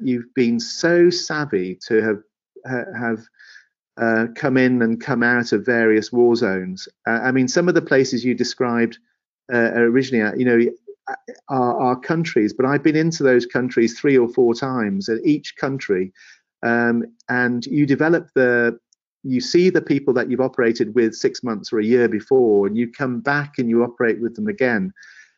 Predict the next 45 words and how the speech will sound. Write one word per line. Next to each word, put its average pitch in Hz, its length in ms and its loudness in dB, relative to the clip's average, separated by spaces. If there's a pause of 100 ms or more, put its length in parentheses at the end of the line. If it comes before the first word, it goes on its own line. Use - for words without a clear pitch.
(180)
and 127 140 2
you 139 120 4
develop 151 520 0
this, - 280 -2
uh, 123 260 2
enormous, 139 720 0 (140)
um, 113 720 -4 (340)
link 120 440 0 (100)
really 101 280 4
with, 104 260 0 (260)
and 120 160 -4
friendship 151 640 -2 (400)
with 117 180 2
people 123 320 0
in 113 140 0
war 117 200 4
zones 104 420 -2
that, 113 160 0 (120)
that 113 200 0 (340)
you 135 140 4
really 156 220 4
want 143 240 0
to - 80 -8
go 123 160 2
back 120 280 -4
and 120 140 -4
see 127 240 0
them 113 140 -2
again. 104 440 -4 (440)
You, 120 280 2
you 123 200 2
want 135 380 0
to 120 640 2
maintain 131 680 -2
friendship 123 560 -4
with 120 220 2
them. 92 180 -2
And 104 100 -2
it's, 127 140 -2
of - 40 -18
course, 165 240 0
it's 120 120 -2
easier 147 340 4
now 107 300 0
with, 104 220 0